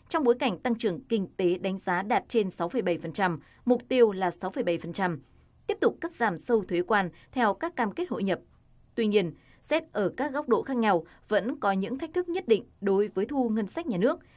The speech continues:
trong đó, thu từ ba khu vực trọng điểm không đạt dự toán. Nguyên nhân chủ yếu là do dự toán năm hai nghìn không trăm mười tám tính cao. Theo ông Võ Thành Hưng, Vụ trưởng Vụ Ngân sách Nhà nước Bộ Tài chính,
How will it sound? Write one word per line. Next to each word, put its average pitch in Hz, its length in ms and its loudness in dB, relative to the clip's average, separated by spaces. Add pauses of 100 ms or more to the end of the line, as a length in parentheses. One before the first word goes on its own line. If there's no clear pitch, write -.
(160)
trong 285 160 -2
đó, 208 240 0 (200)
thu 294 220 0
từ 226 120 -2
ba 226 220 2
khu 240 180 -4
vực 185 220 -2
trọng 202 200 -6
điểm 190 220 0
không 214 320 0
đạt 180 180 -4
dự 175 160 -8
toán. 180 240 -4 (420)
Nguyên 262 140 6
nhân 226 140 4
chủ 175 160 -6
yếu 170 280 0 (200)
là 247 180 2
do 277 200 -4
dự 262 220 -6
toán 202 200 0
năm 277 120 -2
hai 247 80 0
nghìn 180 200 -2
không 196 380 -2
trăm 202 160 -6
mười 165 100 -4
tám 180 300 -4
tính 180 200 -6
cao. 185 300 0 (180)
Theo 294 140 4
ông 254 120 4
Võ 233 200 -2
Thành 247 140 -4
Hưng, 202 260 2 (280)
Vụ 277 160 -4
trưởng 185 340 0
Vụ 214 200 0
Ngân 233 160 -2
sách 370 160 -10
Nhà 247 100 -4
nước 302 200 -4
Bộ 233 180 0
Tài 196 180 -4
chính, 202 260 -2